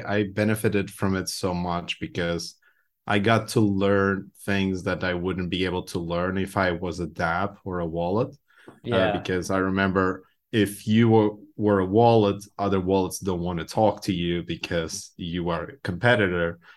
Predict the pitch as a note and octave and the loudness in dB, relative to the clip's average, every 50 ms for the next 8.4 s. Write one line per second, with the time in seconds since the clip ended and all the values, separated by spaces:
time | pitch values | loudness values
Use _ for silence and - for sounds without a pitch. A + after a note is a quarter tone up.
0 | _ _ _ C3+ C3+ C3 C3 C3 C3+ C3+ C3 B2+ A#2+ A2 A2+ - - - - B2+ | _ _ _ 4 4 4 4 4 2 2 4 4 4 2 0 -2 -8 -2 2 4
1 | A#2+ G#2+ G2+ A2 G#2+ G2+ F2 F#2+ F#2 E2 - F#2+ E2+ E2 E2+ F#2 E2 F2+ F#2 F2+ | 4 4 4 4 2 2 0 -2 -4 -4 -4 -6 -4 -6 -6 -6 -4 -4 -4 -4
2 | - E2+ - F#2 F2 - E2 D#2+ - F2+ E2+ E2 E2 - - - - - - - | -4 -6 -8 -8 -8 -8 -12 -10 -6 -6 -6 -6 -8 -10 -14 -14 -16 -16 -12 -8
3 | - G2 F#2+ F#2+ F#2 F#2 E2+ F2 G2+ F#2+ A#2 A2+ A2+ A2 A2+ A2+ - - _ _ | -4 -2 0 0 0 0 0 0 0 2 4 4 2 2 0 -4 -10 -20 _ _
4 | _ _ - C3 B2+ C3 C#3+ D3 C#3+ C#3 C#3+ - C3 A#2+ A2+ G#2 G2 G2 G2+ G2 | _ _ -2 0 2 4 4 4 4 2 2 2 2 2 2 0 -2 -4 -6 -4
5 | F2 A#2 A2+ A#2 A2+ A2+ A2+ - - - G2+ F2 F2 F2 F2 E2+ - - - - | 0 4 4 6 6 4 2 0 -6 -6 -6 -6 -6 -6 -8 -10 -12 -16 -8 -4
6 | G#2 F#2+ F#2+ F#2+ F#2 F2 G2 G2 G2 G2 F#2+ F#2 - G2 F#2 F2+ F2 - - F#2+ | -2 0 0 0 0 0 0 2 2 2 0 0 0 0 -2 -2 -2 -4 -6 -6
7 | - - - - F#2 F2+ F2 F2 - - - F#2 F2+ F2+ F2+ F2+ F2 F2 E2+ E2+ | -6 -6 -6 -4 -4 -4 -4 -4 -4 -4 -2 -2 -2 -2 -2 -4 -4 -4 -4 -6
8 | E2+ F2 E2+ E2+ E2+ E2+ E2+ - | -4 -4 -2 -2 -2 -4 -8 -12